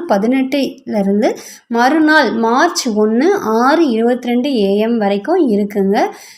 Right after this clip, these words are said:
அது மட்டும் இல்லாமல் இந்த நாள் என்ன சிறப்புனா, வியாழக்கிழமை குரு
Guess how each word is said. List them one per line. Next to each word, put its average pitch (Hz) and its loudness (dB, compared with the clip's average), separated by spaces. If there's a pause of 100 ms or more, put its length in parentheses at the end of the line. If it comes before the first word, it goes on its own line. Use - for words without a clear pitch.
(140)
அது 240 0
மட்டும் 302 0
இல்லாமல் 233 -2
இந்த 214 -2 (100)
நாள் 214 0 (120)
என்ன 214 0 (120)
சிறப்புனா, 208 -2 (160)
வியாழக்கிழமை 214 -2 (120)
குரு 240 0